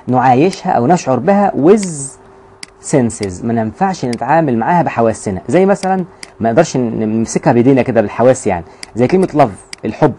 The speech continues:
موجود لكن ما حدش بيمسكه بايده. respect، آه، مثلا زي كلمة patience، الصبر. يبقى عايز تعرف الفرق بين الكومن والبروبر ناون. الكومن ناون اسم عام زي ولد، بنت، مدرسة كده. طب البروبر ناون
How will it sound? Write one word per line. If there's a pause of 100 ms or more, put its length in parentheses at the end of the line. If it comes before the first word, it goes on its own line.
موجود
لكن
ما
حدش
بيمسكه
بايده. (420)
respect، (800)
آه،
مثلا
زي
كلمة
patience،
الصبر. (360)
يبقى
عايز
تعرف
الفرق
بين
الكومن
والبروبر
ناون. (100)
الكومن
ناون
اسم
عام
زي
ولد،
بنت،
مدرسة
كده. (380)
طب (200)
البروبر
ناون